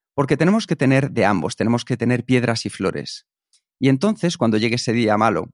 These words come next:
puedes analizarlo, reírte de todo lo que te ha pasado, ver cómo puedes cambiarlo e intentar terminarlo de la mejor manera posible. Sé optimista, confía en que las cosas pueden salir bien. De entrar al sitio más bonito del mundo,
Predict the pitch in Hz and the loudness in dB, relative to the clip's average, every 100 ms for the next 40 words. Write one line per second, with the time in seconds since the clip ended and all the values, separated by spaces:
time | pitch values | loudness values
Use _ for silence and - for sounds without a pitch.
0 | _ _ _ - 123 135 135 113 92 113 | _ _ _ -2 -2 0 0 0 0 -2
1 | 107 85 90 - 120 165 170 - 110 95 | -2 -2 -4 -2 2 2 0 0 -2 2
2 | 120 110 107 110 104 - 110 92 98 151 | 2 2 0 -4 -4 -6 -4 -2 0 0
3 | 151 120 117 117 117 117 107 107 120 131 | 2 0 0 2 2 2 -2 0 0 0
4 | 117 139 135 131 135 165 233 226 180 147 | 0 2 2 4 2 2 0 0 0 2
5 | 147 147 147 107 101 107 117 110 92 87 | 2 0 2 2 0 -2 -4 -2 -2 -2
6 | 90 - - 92 64 - _ _ _ _ | -2 -6 -12 -12 -12 -16 _ _ _ _
7 | - - 131 135 131 127 120 120 - 98 | -12 0 4 4 2 0 2 0 -4 -8
8 | - _ _ _ _ - 117 - 156 143 | -8 _ _ _ _ -4 -4 0 2 2
9 | 131 113 104 - 160 - 92 110 - _ | 0 -2 -2 -2 -4 -4 -6 -6 -14 _
10 | _ 120 110 98 - 67 80 78 65 - | _ 0 0 0 -4 -6 -6 -6 -8 -8
11 | 127 - _ _ _ _ _ _ _ _ | -14 -20 _ _ _ _ _ _ _ _
12 | _ - 120 139 151 151 143 165 143 135 | _ -2 0 4 4 4 2 0 2 4
13 | 131 143 143 139 135 123 113 123 160 147 | 4 2 2 0 2 2 2 2 2 0
14 | 127 | -4